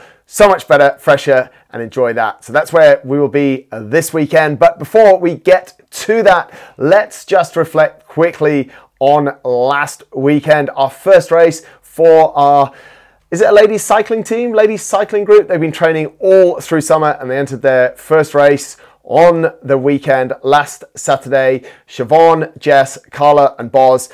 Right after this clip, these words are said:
And Boz managed to, the team managed to get Boz into fourth position in her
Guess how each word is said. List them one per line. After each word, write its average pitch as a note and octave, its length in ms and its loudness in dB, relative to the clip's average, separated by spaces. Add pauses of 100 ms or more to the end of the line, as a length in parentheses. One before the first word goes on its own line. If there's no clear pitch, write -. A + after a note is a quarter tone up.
(200)
And A2+ 140 -20
Boz C3+ 260 0
managed B2 520 -6
to, B2+ 520 -6
the B2+ 140 -8
team G#3+ 640 0
managed C#3+ 380 -4
to C3+ 60 -12
get - 420 -6 (100)
Boz C3+ 380 0 (380)
into C3+ 420 -6
fourth C#3+ 320 -4
position C#3 580 -6
in C3+ 140 -6
her C3+ 340 2